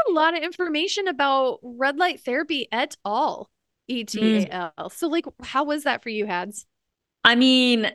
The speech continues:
Speaker 2: I am super psyched about it. I, and, okay, I have a question, and this might be
Speaker 1: Mm-hmm.
Speaker 2: kind of a dumb question, but I don't care because other people might have the same question and whatever.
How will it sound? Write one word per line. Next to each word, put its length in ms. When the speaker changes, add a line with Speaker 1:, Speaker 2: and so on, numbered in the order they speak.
Speaker 2:
I 300
am 200
super 320
psyched 400
about 260
it. 280
I, 200
and, 280
okay, 420
I 140
have 200
a 60
question, 720
and 120
this 160
might 160
be 80
Speaker 1:
Mm-hmm. 80
Speaker 2:
kind 100
of 60
a 80
dumb 200
question, 440
but 280
I 80
don't 140
care 180
because 260
other 180
people 200
might 160
have 160
the 80
same 240
question 440
and 240
whatever. 400